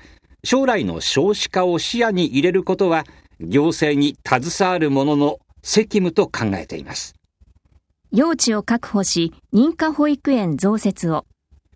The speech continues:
Speaker 1: 南品川の国家公務員宿舎跡地の活用を進めています。
Speaker 2: 新制度で待機児はゼロになるのですか？
Speaker 1: 待機児童ゼロを目標とし、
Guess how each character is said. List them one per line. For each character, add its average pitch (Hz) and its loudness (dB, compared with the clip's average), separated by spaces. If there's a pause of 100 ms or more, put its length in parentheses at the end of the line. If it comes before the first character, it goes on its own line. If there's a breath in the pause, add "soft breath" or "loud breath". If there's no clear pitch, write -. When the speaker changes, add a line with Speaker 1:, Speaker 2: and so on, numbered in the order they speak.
(580)
Speaker 1:
南 185 0
品 269 0
川 240 2
の 135 2 (100)
国 143 2 (100)
家 233 0
公 233 0
務 220 2
員 214 2
宿 - -4
舎 175 0
跡 262 0
地 - -2
の 120 2
活 - 0
用 143 2
を 127 -2
進 101 -6
め 87 -2
て 85 -10
い 76 -12
ま 71 -12
す。 - -10 (800)
Speaker 2:
新 262 2
制 254 0
度 196 0
で 180 0 (280 soft breath)
待 285 2
機 320 2
児 269 2
は 185 -2
ゼ 233 2
ロ 320 2
に 214 2
な 180 0
る 208 2
の 165 0
で 156 -2
す - -10
か？ 165 -4 (960)
Speaker 1:
待 156 4
機 175 2
児 165 -2
童 139 2
ゼ 107 2
ロ 185 2
を 98 0
目 101 -2
標 165 2
と 139 2
し、 127 -2